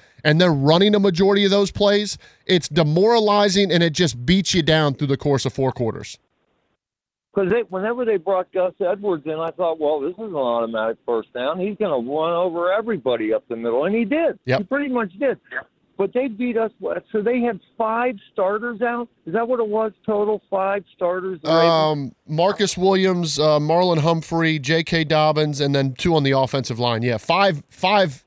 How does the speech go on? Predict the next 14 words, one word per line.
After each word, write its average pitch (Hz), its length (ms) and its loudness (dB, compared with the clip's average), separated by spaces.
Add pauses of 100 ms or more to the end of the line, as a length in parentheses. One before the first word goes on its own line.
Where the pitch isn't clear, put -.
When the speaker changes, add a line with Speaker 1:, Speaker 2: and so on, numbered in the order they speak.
(300)
Speaker 1:
influential 175 800 2
and 143 120 0
meaningful 160 480 2
starters 117 480 2
were 127 200 0
out 120 180 0
for 127 100 -4
the 117 80 -2
Ravens. 98 460 -6 (1120)
Speaker 2:
And 147 200 0
we're 147 220 0
at 123 60 -10
home 143 360 -6
and 120 140 -10